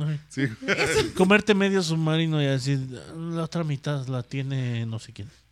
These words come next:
Speaker 2: A mí, ¿sabes qué? Sí se me hace bien pinche malo, güey. Que cuando, o sea, que estás, por ejemplo, que vas a comer a casa de alguien, güey, y, y por, por azares del destino la comida está bien pinche rica,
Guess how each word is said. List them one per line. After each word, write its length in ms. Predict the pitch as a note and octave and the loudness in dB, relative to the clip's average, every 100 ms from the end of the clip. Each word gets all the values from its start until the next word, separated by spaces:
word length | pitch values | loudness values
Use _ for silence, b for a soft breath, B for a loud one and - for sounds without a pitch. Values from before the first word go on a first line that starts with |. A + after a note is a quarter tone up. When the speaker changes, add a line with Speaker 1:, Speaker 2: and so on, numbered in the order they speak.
| _ - | _ -10
Speaker 2:
A 80 | C#3+ | -8
mí, 80 | |
¿sabes 180 | D#3+ E3 | -8 -10
qué? 100 | D#3 | -10
Sí 120 | C#3+ | -12
se 80 | C#3 | -10
me 60 | C3 | -10
hace 120 | B2+ | -10
bien 140 | A#2+ | -10
pinche 320 | G#2+ G#2+ - F#2 | -10 -14 -14 -16
malo, 260 | F2 E2 | -14 -14
güey. 160 | F#2 B2 _ b b b - | -14 -18 _ b b b -16
Que 100 | A2+ | -12
cuando, 640 | A#2 A2+ A#2 G#2+ G2+ - _ _ _ _ _ _ _ - | -8 -4 -4 -4 -6 -10 _ _ _ _ _ _ _ -14
o 80 | A#2 | -8
sea, 120 | C3+ | -6
que 80 | B2+ | -6
estás, 240 | D3+ D#3 | -8 -8
por 220 | C#3+ C3+ C3+ | -8 -4 -2
ejemplo, 200 | D3+ C3+ | -2 -2
que 60 | |
vas 160 | C3+ D3+ | -4 -4
a 60 | F3+ | -4
comer 240 | B2+ B2 | -4 -2
a 60 | C#3+ | -4
casa 240 | C#3 C#3+ | -4 -4
de 80 | B2+ | -4
alguien, 240 | B2 C#3+ | -4 -6
güey, 120 | C#3+ - B B B | -8 -12 B B B
y, 140 | B2+ B2+ D#3 | -4 -4 -2
y 160 | D3+ | -2
por, 420 | B2 - C#3+ C#3 - - | -2 0 0 0 -4 -10
por 120 | C#3+ | -8
azares 280 | D3+ F#3+ F#3+ | -6 -6 -4
del 100 | C#3 | -4
destino 320 | A3 C#3+ E3+ | -4 -2 -2
la 100 | D3+ | -2
comida 240 | A#2+ C3 | 0 -2
está 140 | D3 D3 | -2 -2
bien 160 | C#3+ | -4
pinche 320 | C3+ C#3+ C#3+ | -4 -8 -8
rica, 380 | A#2+ A#2+ D3+ E3 | -8 -8 -8 -14